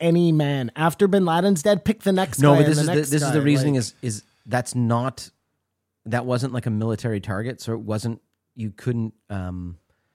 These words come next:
Speaker 2: have a military response to the Twin Towers.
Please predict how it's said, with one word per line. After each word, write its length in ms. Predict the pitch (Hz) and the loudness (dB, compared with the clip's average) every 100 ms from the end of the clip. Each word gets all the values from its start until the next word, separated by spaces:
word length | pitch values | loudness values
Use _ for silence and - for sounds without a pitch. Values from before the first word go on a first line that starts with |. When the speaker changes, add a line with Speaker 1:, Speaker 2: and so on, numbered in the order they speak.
| _ _ | _ _
Speaker 2:
have 200 | 113 104 | -6 -4
a 100 | 104 | -2
military 680 | 98 110 113 - 107 98 92 | -2 -2 -4 -4 -6 -6 -6
response 680 | 95 - - 95 101 - | -8 -10 -10 -8 -8 -10
to 180 | - 110 | -12 -10
the 320 | 92 92 87 - _ | -8 -6 -8 -14 _
Twin 420 | _ 104 98 95 - | _ -8 -6 -8 -12
Towers. 640 | - 87 87 71 - - | -12 -10 -10 -12 -16 -20